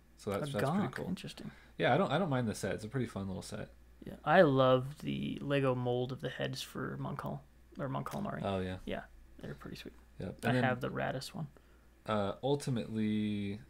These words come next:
Speaker 1: um, the last one is the advent calendar that's coming out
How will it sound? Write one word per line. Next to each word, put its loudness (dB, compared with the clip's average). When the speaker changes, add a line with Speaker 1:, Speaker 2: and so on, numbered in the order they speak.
Speaker 1:
um, -6
the 2
last 6
one 0
is -2
the -2
advent -2
calendar -2
that's -6
coming -4
out -4